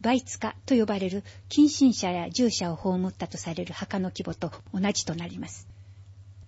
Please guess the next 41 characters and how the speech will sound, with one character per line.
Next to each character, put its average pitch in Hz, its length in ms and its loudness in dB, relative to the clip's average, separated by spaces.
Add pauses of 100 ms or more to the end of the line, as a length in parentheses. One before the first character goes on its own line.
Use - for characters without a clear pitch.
(120)
大 269 200 4
山 269 220 6
古 247 140 2
墳 185 200 -2
の 170 80 -4
北 - 240 -2
側 202 220 2
に 180 180 0
あ 170 80 -2
る 175 220 -6
長 214 200 2
山 208 180 4
古 190 160 -2
墳 160 240 -4
は、 180 180 -8 (420)
墳 262 220 6
丘 220 240 -2
長 - 240 -6
百 - 320 -4
四 202 160 4
メ 196 140 0
ー - 20 0
ト 175 120 -8
ル 160 120 -8
で、 165 200 -6 (380)
周 - 260 2
囲 208 80 2
に 175 200 -2
集 240 260 2
合 214 220 4
が 185 140 -2
あ 185 80 -2
り、 165 180 -6 (360)
琵 247 160 4
琶 262 40 4
塚 - 240 -6
古 240 120 0
墳 180 200 -4
な 185 120 -4
ど 165 120 -6
と - 220 -8